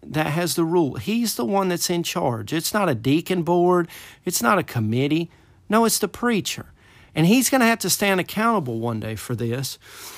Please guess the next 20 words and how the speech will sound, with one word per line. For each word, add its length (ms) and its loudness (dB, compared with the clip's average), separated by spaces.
on 200 6
how 280 4
he 240 -2
pastored 640 0
the 120 -4
church. 680 -4
But 240 -4
you're 160 2
gonna 160 4
have 200 0
to 100 -8
stand 320 -2
accountable, 760 -4
and 160 0
we're 200 4
gonna 180 0
have 140 -2
to 100 -10
stand 300 -4
accountable 520 -6